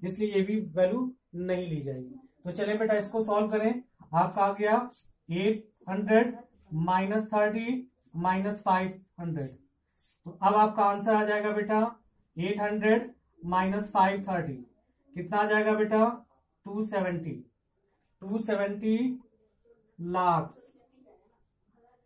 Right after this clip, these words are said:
जीडीपी एमपी find कर लिया बेटा। अब हमको क्या निकालना है Question के according? question के according निकालना है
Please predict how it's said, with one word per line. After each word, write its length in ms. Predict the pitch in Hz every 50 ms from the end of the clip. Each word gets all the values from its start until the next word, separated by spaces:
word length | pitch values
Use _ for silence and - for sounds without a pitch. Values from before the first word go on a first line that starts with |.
| _ _ _ _ _ _ -
जीडीपी 420 | 147 147 185 190 214 220 214 226
एमपी 220 | 220 214 214 226 226
find 280 | 220 208 196 196 196 190
कर 100 | 185 180
लिया 120 | 175 170
बेटा। 300 | 156 151 151 143 143 - - _ _ _ _ -
अब 160 | 185 208 208
हमको 240 | 220 220 220 233 233 226
क्या 220 | - 214 202 208
निकालना 380 | 220 220 220 214 214 220 220 226
है 60 | 220
Question 320 | - 208 196 196 220 226
के 80 | 220 220
according? 440 | 214 214 208 208 208 233 247 262 254 - - _ _ _ -
question 300 | 190 190 190 - 220 226
के 100 | 220 220
according 320 | 214 214 208 208 220 226 220
निकालना 360 | 214 208 208 202 208 214 214
है 180 | 214 220 220